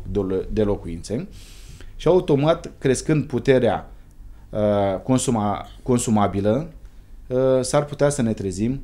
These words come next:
cu o incidente din cauza, uh, acelor, uh, conductori, acelor prize,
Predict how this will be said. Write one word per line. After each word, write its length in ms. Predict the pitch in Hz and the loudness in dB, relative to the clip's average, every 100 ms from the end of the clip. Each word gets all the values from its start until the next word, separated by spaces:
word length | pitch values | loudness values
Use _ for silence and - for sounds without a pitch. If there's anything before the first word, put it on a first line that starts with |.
| - - - | -10 -10 -6
cu 280 | - 123 139 - 104 | -2 0 -2 -6 -6
o 120 | 101 104 | -2 0
incidente 540 | 104 104 95 113 113 | 0 -2 -2 -2 -2
din 140 | 101 | -4
cauza, 720 | 98 107 107 101 104 104 104 - - - | -4 0 0 0 -2 -2 -6 -10 -14 -12
uh, 100 | - 98 98 95 95 - | -6 -4 -2 -2 -4 -4
acelor, 540 | 107 107 113 110 110 | -4 -2 0 2 2
uh, 560 | 104 101 95 92 87 87 - | 2 2 2 0 -2 -4 -8
conductori, 720 | - 110 95 120 - 120 123 120 | -4 -2 0 -2 0 0 0 -4
acelor 420 | 101 - 98 92 | -10 -8 -6 -6
prize, 500 | 101 117 107 113 117 | -4 -4 -2 -2 -4